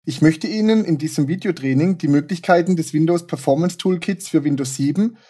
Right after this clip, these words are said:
Windows acht und acht Punkt eins sowie für Windows Server zweitausendacht R zwei,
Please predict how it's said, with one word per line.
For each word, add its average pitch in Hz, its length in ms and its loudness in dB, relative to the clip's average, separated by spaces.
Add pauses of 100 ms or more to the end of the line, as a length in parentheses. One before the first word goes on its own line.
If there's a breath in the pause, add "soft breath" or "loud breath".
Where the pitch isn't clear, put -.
(160 soft breath)
Windows 147 360 2
acht 170 300 -2
und 170 160 0
acht 135 220 -6
Punkt 135 240 -2
eins 131 420 -4 (260 soft breath)
sowie 160 280 2
für 165 200 2
Windows 170 300 2
Server 165 240 4
zweitausendacht 147 760 -2
R 135 140 -6
zwei, 156 400 2